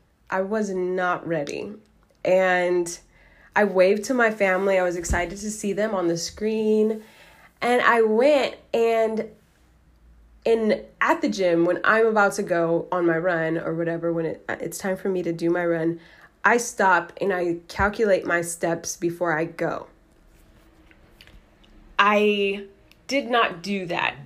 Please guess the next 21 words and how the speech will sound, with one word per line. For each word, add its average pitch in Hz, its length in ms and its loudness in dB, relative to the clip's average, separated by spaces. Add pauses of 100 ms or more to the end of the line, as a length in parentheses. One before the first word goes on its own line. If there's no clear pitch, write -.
(100)
in 180 260 -2
this 170 380 -4
time. - 440 -12 (680)
So 180 640 0 (1400)
where 202 280 2
I 202 140 2
would 220 220 0
have 330 120 0
been 311 200 0
calculating 220 640 0
my 170 140 0
steps 165 520 -4
and 170 180 0
I 170 100 0
would 185 180 -4
have 185 160 -6
made 190 360 -4
sure 180 540 -4
to 170 880 0 (1040)
start - 520 -2
with 160 380 2